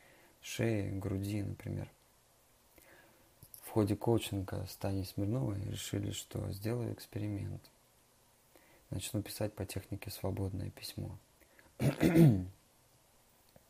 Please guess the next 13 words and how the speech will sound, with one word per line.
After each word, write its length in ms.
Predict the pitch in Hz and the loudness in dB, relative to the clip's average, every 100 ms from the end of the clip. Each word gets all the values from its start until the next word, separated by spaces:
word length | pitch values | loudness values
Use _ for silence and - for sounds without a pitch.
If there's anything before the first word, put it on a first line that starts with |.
| - - - - - - - - - - - - - - - - - - - - - 98 92 | -20 -20 -20 -20 -20 -20 -20 -20 -20 -20 -20 -20 -20 -20 -20 -20 -20 -20 -20 -10 -2 -2 0
Всё 180 | - 135 | 0 4
равно 240 | 156 139 | 6 4
привычку 640 | - 104 104 - - 95 - | 4 4 2 0 -4 -4 -6
писать 400 | - - 101 98 | -10 -4 -4 -2
вообще, 600 | 98 101 - - 120 123 123 - _ - | -2 -2 -2 -2 -2 -2 -6 -14 _ -6
именно 280 | 107 104 95 | 0 2 2
рукой 320 | 98 - 101 | 0 0 0
на 120 | 95 92 | 0 0
бумаге, 540 | 98 98 95 95 98 - - _ - | 0 0 -2 -6 -10 -14 -20 _ -12
и 80 | - | -10
писать 360 | 104 101 101 - | -4 -2 -2 -4
публичные 680 | 113 104 104 - 101 98 | -4 -2 -2 -4 -6 -6
тексты 480 | - 113 - - | -6 -8 -8 -10